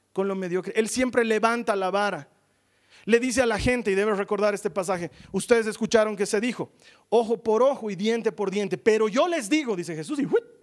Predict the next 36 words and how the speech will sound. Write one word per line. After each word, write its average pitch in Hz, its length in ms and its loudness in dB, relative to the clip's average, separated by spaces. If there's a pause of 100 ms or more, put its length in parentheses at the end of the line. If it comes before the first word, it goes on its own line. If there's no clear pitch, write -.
(120)
te 180 120 -8
sube 190 220 -4
la 170 120 -2
vara. 143 260 -4 (760)
"Al 147 140 -6
que 160 100 -8
te 156 120 -4
pida 190 260 -2
prestado, 170 580 -4 (500)
dale. 139 400 -8 (1160)
Al 160 160 -4
que 175 120 -4
te 156 160 -2
odie, 208 480 -2 (240)
orá 135 280 -6
por 170 160 -4
él. 175 280 -4 (600)
Al 175 160 -2
que 196 80 0
te 190 140 -2
persiga, 202 600 -2 (200)
amale 139 520 -4
y 156 80 -8
bendecile", 156 460 -2
y 220 40 -4
te 185 120 -4
sube, 254 220 0
pum, 294 240 -2 (320)
la 156 180 -2
vara. 208 360 0 (1080)
Jesús 247 360 -2
siempre 349 340 -2
te 214 140 -4
sube 226 200 -2
la 185 120 -2
vara. 156 340 -2